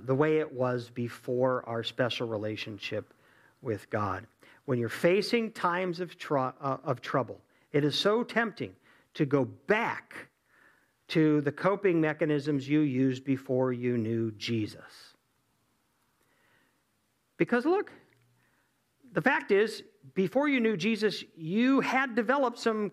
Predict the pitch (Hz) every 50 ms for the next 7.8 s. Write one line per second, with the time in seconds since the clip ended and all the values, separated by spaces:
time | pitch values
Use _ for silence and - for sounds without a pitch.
0 | - _ - - - 233 247 262 262 - 226 220 214 208 202 214 254 269 - 190
1 | 160 143 135 131 123 156 190 208 185 - - - - 208 202 202 202 170 123 110
2 | 143 160 185 196 208 220 247 233 226 240 302 330 - - - - - _ _ _
3 | _ _ - _ - - 185 185 190 196 202 190 175 202 220 220 196 226 359 370
4 | 349 359 - - - 196 165 - - 165 143 139 127 135 131 - 135 143 196 196
5 | 202 214 208 - 220 220 226 226 165 208 214 190 196 196 214 233 233 233 208 214
6 | 226 214 - - 175 196 196 170 160 165 196 240 262 233 - - _ _ _ _
7 | _ _ _ - 127 113 - 131 107 107 107 127 160 220 226